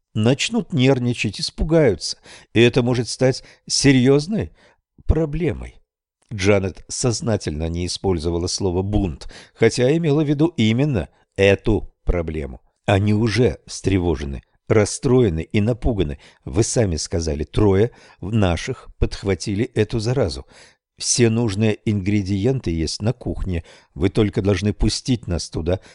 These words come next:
а мы сделаем остальное. Послушайте, я не пытаюсь давить или гнать волну, вы же меня знаете.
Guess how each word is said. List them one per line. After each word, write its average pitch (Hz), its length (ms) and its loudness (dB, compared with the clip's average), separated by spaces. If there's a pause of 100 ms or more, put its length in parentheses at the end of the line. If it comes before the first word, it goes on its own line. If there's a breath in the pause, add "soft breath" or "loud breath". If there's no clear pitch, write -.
(180 loud breath)
а 98 120 2
мы 120 160 2
сделаем 80 500 -2
остальное. 85 640 -6 (480)
Послушайте, - 640 -4
я 92 160 0
не 101 140 -2
пытаюсь - 640 -4
давить 95 580 -2 (260 loud breath)
или 95 220 2
гнать 95 420 -2
волну, 98 380 0
вы 78 140 -4
же 82 120 -4
меня 92 280 -4
знаете. 101 600 -4